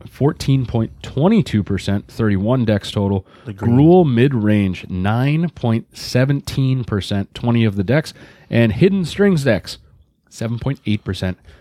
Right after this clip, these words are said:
Speaker 1: covering seventeen decks total in the meta. Now, let's talk about some of the most played cards. So, number one, Mi-, Elvish Mystic, seventy-one copies, thirty-three percent of the decks. Lawnmower Elves,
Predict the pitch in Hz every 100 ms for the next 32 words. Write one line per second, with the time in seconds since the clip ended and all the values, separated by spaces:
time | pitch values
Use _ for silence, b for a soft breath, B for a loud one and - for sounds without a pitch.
0 | b - 90 87 90 - - - 92 92
1 | 85 - 98 90 85 69 76 - - 107
2 | 92 - 98 92 98 143 101 - b b
3 | - 135 147 135 120 - 135 127 131 135
4 | 135 123 101 110 147 - - - 107 110
5 | 117 117 - _ - - 156 170 107 85
6 | - b b b b b - 127 104 117
7 | 110 104 113 101 - _ - 113 127 143
8 | - - 117 147 156 - 107 131 - 110
9 | - 120 117 110 107 113 110 110 - 107
10 | 104 - 104 107 - 104 101 113 110 104
11 | 104 101 98 - 117 95